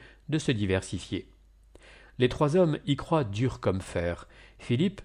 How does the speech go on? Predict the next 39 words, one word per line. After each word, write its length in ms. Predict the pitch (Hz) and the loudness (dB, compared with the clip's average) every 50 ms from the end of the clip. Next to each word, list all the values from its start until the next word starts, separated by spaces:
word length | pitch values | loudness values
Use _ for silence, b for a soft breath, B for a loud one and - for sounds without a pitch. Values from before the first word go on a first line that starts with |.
| - _ _ | -20 _ _
parcourt 420 | - 113 110 - - 185 175 135 107 | -4 -4 -4 -2 -2 0 2 2 2
alors 200 | 98 95 90 87 | 2 2 2 0
la 120 | 82 85 | -2 -4
France 360 | - - - 127 139 143 - | -4 -4 -2 -2 -2 -2 -4
pour 220 | - - 131 104 104 | -6 -4 -4 -2 0
voir 280 | 117 143 165 185 175 | 0 0 0 0 0
ce 120 | - - 101 | -2 -4 -4
qui 160 | - - 151 | -4 -4 -4
se 140 | - 120 98 | -4 -4 -4
fait 160 | - 104 95 | -2 -4 -2
de 120 | 92 95 | -2 -2
mieux 220 | 92 101 123 151 131 | 0 0 0 2 2
dans 80 | 110 | 0
le 80 | 104 98 | 0 0
domaine. 400 | 110 104 98 98 92 92 90 90 B B B B B B B B - | 0 0 0 0 0 0 -2 -6 B B B B B B B B -6
Il 100 | 107 92 | -6 -4
se 140 | - - - | -2 -2 0
nourrit 340 | 104 95 92 87 92 135 160 | 0 0 0 0 0 0 0
de 140 | 120 92 87 | 0 -2 -4
toutes 240 | - - 143 - - | -4 -4 -6 -4 -2
ces 100 | - 104 | -2 -2
rencontres 560 | 85 87 87 82 - 139 170 - - - - | -2 -2 -2 -2 -2 -4 -4 -4 -4 -6 -8
pour 260 | 78 - - 92 87 | -6 -6 -8 -6 -2
bâtir 400 | 90 92 92 92 - 165 170 - | 0 0 0 0 0 -4 -4 -2
son 140 | - 117 104 | -4 -4 -4
projet 460 | - - - 104 104 120 143 147 - - | -4 -4 -6 -4 -2 -2 -2 -4 -2 -2
à 100 | 135 123 | -2 0
lui. 240 | 113 107 107 - B B B B B B B B B B - | 0 -2 -4 -6 B B B B B B B B B B -8
Autrement 400 | 95 - - - 98 98 92 90 | -8 -6 -2 0 0 2 0 0
dit, 240 | 87 120 170 - - - | 0 -2 -4 -6 -4 -2
un 120 | 147 147 | -2 -2
kilomètre 540 | 143 - - 131 127 117 117 117 117 - 123 | 0 0 0 2 2 2 2 0 0 -2 -2
deux 160 | 101 107 110 | 0 0 0
de 80 | 98 92 | 0 -2
circuit, 500 | 87 - - 101 - - - 160 175 - - - | -4 -4 -6 -6 -6 -6 -6 -6 -6 -6 -10 -12
trente-trois 480 | - - - 127 123 131 - - 135 127 | -8 -4 -2 -2 -2 -2 -2 -2 0 0
luges, 320 | 131 135 151 156 151 160 B B B B B B B - | 2 0 0 0 -2 -6 B B B B B B B -8
deux 200 | 117 104 120 135 | -2 2 2 2
pistes 460 | 131 - 143 165 170 - - - - | 2 0 -4 -6 -6 -6 -10 -14 -18